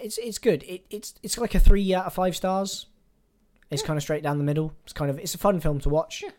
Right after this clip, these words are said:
Speaker 1: It's good fun, but it's, it's not, it's not perfect. It's got, it got its flaws by all means.
Speaker 2: Hmm.
Speaker 1: Uh, th-, oh, the other scene I will quickly mention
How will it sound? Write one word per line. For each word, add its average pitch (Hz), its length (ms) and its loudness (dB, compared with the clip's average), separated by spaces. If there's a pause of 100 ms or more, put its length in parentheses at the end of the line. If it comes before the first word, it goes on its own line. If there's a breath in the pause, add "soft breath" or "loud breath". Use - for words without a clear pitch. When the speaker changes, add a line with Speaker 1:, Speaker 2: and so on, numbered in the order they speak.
Speaker 1:
It's - 100 -20
good 156 120 -4
fun, 143 320 -6 (380 loud breath)
but 123 100 -10
it's, - 120 -16 (100)
it's - 300 -20 (120)
not, - 180 -14 (440)
it's - 100 -20
not - 140 -18 (300)
perfect. - 480 0 (180)
It's - 80 -20
got, - 180 -16
it 113 120 -20 (140)
got 120 120 -10
its - 120 -14
flaws 95 440 -18 (100)
by 101 240 -18
all 110 120 -18
means. 107 320 -20 (200 loud breath)
Speaker 2:
Hmm. 165 80 -20 (200 loud breath)
Speaker 1:
Uh, 113 120 -10
th-, 170 160 0
oh, 180 180 0
the 147 180 -2
other 143 120 -4
scene 127 240 -8
I 120 40 -8
will 117 160 -8
quickly 120 260 -6
mention 113 380 -12